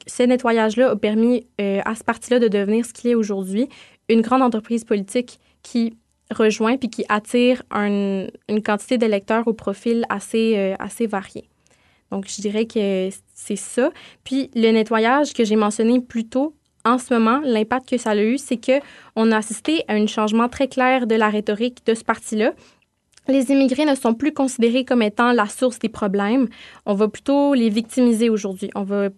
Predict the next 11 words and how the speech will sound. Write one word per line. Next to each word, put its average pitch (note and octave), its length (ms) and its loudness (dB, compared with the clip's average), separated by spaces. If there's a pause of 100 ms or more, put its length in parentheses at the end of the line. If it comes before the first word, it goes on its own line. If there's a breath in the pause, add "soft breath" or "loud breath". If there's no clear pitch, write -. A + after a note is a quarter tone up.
(120)
on G#3 100 0
va G3 100 0
pas B3 140 2
les A#3+ 100 4
rendre A3 220 2
coupables. B3+ 480 0 (320 loud breath)
On G#3+ 100 0
va, G3+ 420 2
on G#3 100 -2
va G#3 120 0
les, G#3 420 0